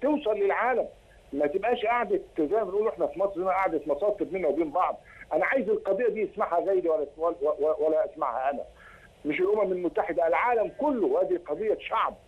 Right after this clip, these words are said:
لما النهاردة تقول إن اليمن فيها تمنتاشر مليون تحت خط الفقر يعانوا من هذا ال-،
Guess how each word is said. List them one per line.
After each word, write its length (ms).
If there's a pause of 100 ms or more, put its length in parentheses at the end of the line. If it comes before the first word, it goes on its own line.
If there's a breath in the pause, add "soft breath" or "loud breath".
(420)
لما 220
النهاردة 360
تقول 240
إن 160
اليمن 380
فيها 240
تمنتاشر 720
مليون 240
تحت 180
خط 240
الفقر 280
يعانوا 500
من 120
هذا 300
ال-، 300